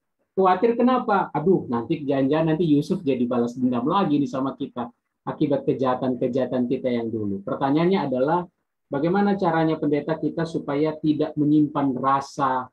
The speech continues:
apa ya, takut, khawatir, atau rasa bersalah, ya. Nah, kalau seperti itu kira-kira benar atau salah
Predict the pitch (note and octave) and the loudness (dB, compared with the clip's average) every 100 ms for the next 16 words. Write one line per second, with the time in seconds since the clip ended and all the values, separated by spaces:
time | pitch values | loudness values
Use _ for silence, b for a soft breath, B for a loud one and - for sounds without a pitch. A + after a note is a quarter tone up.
0 | _ _ _ _ _ C#3 - C3+ A#2+ A#2+ | _ _ _ _ _ -6 -2 0 0 -2
1 | D3+ C#3 - - D3+ D3+ - _ C3+ C#3+ | 0 0 -2 0 2 2 -2 _ 0 4
2 | C#3+ C#3+ - - D3+ D3+ D#3 D3+ - _ | 4 4 -2 2 6 6 4 -2 -8 _
3 | _ _ B2+ B2+ C#3 C3+ C3+ C#3+ B2+ B2+ | _ _ -10 -4 0 2 2 0 0 -2
4 | B2+ - D3 D3 D3 D3+ D3+ C#3+ - _ | -4 -2 0 2 2 2 2 0 -6 _
5 | _ C3+ D3 - C3 A#2+ E3 F3+ F3+ F3 | _ -10 -10 -8 -6 -2 2 2 2 -2
6 | - G3 A3 B3 G3 F3 G#3+ A#3+ G3+ E3+ | -2 0 -2 0 0 2 0 0 2 2
7 | G#3 - E3 F3+ F3+ F3 - - G#3 F#3 | 0 -2 -2 0 0 0 -4 -2 0 2
8 | C3 - | -2 -4